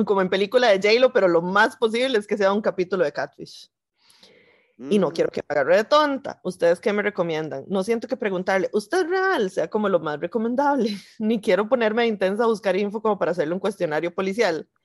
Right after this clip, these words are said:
Speaker 2: <clears throat>
Speaker 1: Él ya me invitó a salir cuando llegue. ¿Será un psicópata?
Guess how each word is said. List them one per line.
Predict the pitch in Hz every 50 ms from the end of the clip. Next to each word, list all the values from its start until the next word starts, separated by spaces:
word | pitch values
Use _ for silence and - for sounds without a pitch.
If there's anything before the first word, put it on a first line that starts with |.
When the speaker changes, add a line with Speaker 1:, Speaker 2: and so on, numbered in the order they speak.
| _ _ _ - - - - - - - - - _ - -
Speaker 2:
<clears throat> | 143 127 117 120 117 - _ _
Speaker 1:
Él | - 196 196 202
ya | 196 233
me | 240 247
invitó | 233 202 196 - -
a | 202
salir | 208 185 190 185 185
cuando | - 208 196 196
llegue. | 190 202 220 214 190 180 - - _
¿Será | _ _ - 175 170
un | 170 175
psicópata? | - 226 - 320 311 - - - - - - _ _